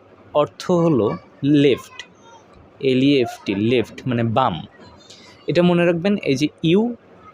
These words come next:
এই ইউটা হচ্ছে হি, আর এই হি মানে হচ্ছে, অর্থাৎ এই ইউ মানে হচ্ছে লেফট, লেফট।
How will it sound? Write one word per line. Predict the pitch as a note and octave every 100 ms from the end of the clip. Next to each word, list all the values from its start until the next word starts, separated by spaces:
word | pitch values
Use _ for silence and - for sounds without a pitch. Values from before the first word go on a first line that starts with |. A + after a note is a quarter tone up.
| D3+
এই | D3+ - -
ইউটা | F3 E3+ F#3
হচ্ছে | F#3 - B2+ D#3+ - - - - - -
হি, | E3+ C#3 - - - - - - - -
আর | A#2+ A#2 - - -
এই | D3+ -
হি | - D3+ E3+
মানে | F3+ E3+
হচ্ছে, | D#3+ - A#2 A#2
অর্থাৎ | - - C#3+
এই | C#3 A2 - -
ইউ | E3+ F3+
মানে | F#3 F3+
হচ্ছে | F3+ E3 - G#2 D3 - - - - C3+
লেফট, | C#3 G#2 - - - - - - - - - - - - - - - - - - - - -
লেফট। | C3 G2+ -